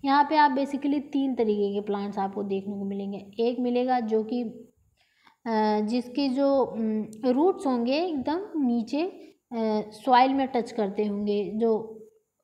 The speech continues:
अ, water है, और एक होगा, और उनकी body जो है soil के ऊपर होगी, और एक होगा जो कि जिनका, अ, जो root है वो पानी में तैरता होगा और body ऊपर होगी, और एक होगी जो एक, मतलब plants होते हैं जो पूरी तरीके से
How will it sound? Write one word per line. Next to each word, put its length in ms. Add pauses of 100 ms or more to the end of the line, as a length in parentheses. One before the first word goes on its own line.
(260)
अ, 300
water 380
है, 440 (160)
और 180
एक 180
होगा, 340
और 260
उनकी 240
body 400
जो 160
है 180
soil 360
के 80
ऊपर 300
होगी, 240
और 200
एक 160
होगा 260
जो 180
कि 140
जिनका, 340 (720)
अ, 300
जो 180
root 320
है 160
वो 180
पानी 360
में 140
तैरता 420
होगा 360
और 220
body 360
ऊपर 240
होगी, 280
और 300
एक 200
होगी 360
जो 220 (140)
एक, 280
मतलब 160
plants 440
होते 240
हैं 180
जो 120
पूरी 280
तरीके 420
से 280